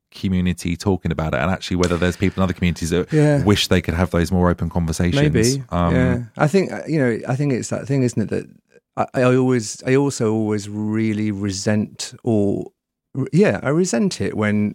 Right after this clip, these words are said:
Speaker 2: when straight people are effectively saying, "We don't mind you being gay, but
Speaker 1: Mm.
Speaker 2: as long as you keep it, everything that you do that's not what we do,
Speaker 1: Mm.
Speaker 2: as long as you're basically, you act like you're heterosexual,
Speaker 1: Mm.
Speaker 2: you know,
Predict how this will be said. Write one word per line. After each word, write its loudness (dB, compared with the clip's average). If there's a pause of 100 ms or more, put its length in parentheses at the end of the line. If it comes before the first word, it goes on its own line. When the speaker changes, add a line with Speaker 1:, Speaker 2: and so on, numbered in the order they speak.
Speaker 2:
when 2
straight 0
people -2
are 4
effectively -2
saying, -2
"We 2
don't 0
mind 0
you -2
being -2
gay, -6
but 0
Speaker 1:
Mm. -4
Speaker 2:
as 0
long 4
as -2
you -2
keep -4
it, -6
everything 2
that 2
you 0
do 2
that's -6
not 2
what -2
we -2
do, -6
Speaker 1:
Mm. -4 (280)
Speaker 2:
as 4
long 6
as 4
you're 4
basically, 2
you 0
act -6
like -4
you're -8
heterosexual, -8
Speaker 1:
Mm. -2
Speaker 2:
you 2
know, -4